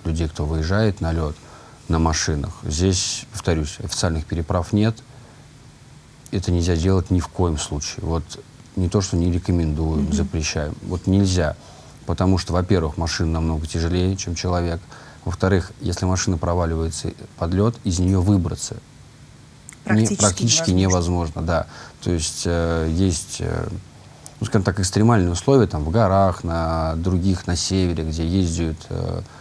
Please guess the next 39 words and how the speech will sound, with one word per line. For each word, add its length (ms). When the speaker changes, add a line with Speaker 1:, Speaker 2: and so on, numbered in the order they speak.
Speaker 1:
там 160
приходится, 540
там 140
просто 280
это 140
жизненно 340
необходимо, 720
э, 640
перебраться 520
на 60
машине 280
Speaker 2:
Норма 240
Speaker 1:
или 60
еще 120
Speaker 2:
жизни, 140
Speaker 1:
что-то, 240
да. 140
Speaker 2:
да. 60
Speaker 1:
И 80
то 160
там 260
такие 260
правила, 400
что 160
двери 300
даже 260
не 80
закрывают. 460
То 40
есть 120
их 80
Speaker 2:
Мгм. 80
Speaker 1:
открывают 500
просто 320
полностью, 580
чтобы 260
в 60
случае 420
какого-то 920